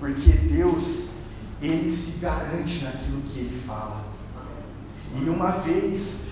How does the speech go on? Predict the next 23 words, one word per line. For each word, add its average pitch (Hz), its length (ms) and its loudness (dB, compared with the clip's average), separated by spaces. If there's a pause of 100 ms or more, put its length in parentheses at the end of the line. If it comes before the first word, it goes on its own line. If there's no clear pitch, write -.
(140)
que - 160 -4
Deus, 175 680 2 (100)
ele 139 300 0
fala, 135 760 0 (280)
já 131 300 2
é, 117 280 -4 (580)
já 120 240 4
acontece, 131 840 0 (320)
porque - 300 2
ele 123 260 6
se 143 380 -2 (480)
garante. 107 800 2 (2000)
E 175 80 8
o 180 60 10
sucesso 190 480 8
de 196 120 4
Noé, 190 340 8
querido, 151 420 2 (1080)
nisso 175 440 2
tudo, 190 440 -2 (800)
a 127 80 4
gente 175 340 2
vê 170 640 4